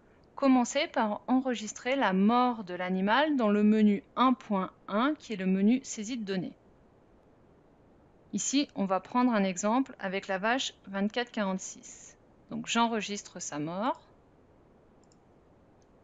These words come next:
aujourd'hui. Et je vais donc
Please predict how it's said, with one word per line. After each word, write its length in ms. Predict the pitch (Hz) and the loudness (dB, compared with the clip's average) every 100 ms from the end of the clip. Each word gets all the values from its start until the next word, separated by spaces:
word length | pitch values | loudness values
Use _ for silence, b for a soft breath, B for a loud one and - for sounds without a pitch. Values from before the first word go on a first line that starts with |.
| _ _ _ _ _ _ _ _ _ _ _ _ - | _ _ _ _ _ _ _ _ _ _ _ _ -12
aujourd'hui. 920 | 190 185 160 156 175 190 233 262 269 _ _ _ _ _ _ _ _ _ _ _ _ _ _ _ _ _ - _ - _ - | -12 -10 -12 -12 -12 -6 -2 -2 -2 _ _ _ _ _ _ _ _ _ _ _ _ _ _ _ _ _ -20 _ -20 _ -4
Et 120 | 220 | -2
je 140 | 208 208 | 0 -2
vais 260 | 180 175 | -2 -8
donc 720 | 170 214 240 254 262 - - | -4 0 2 2 0 -4 -16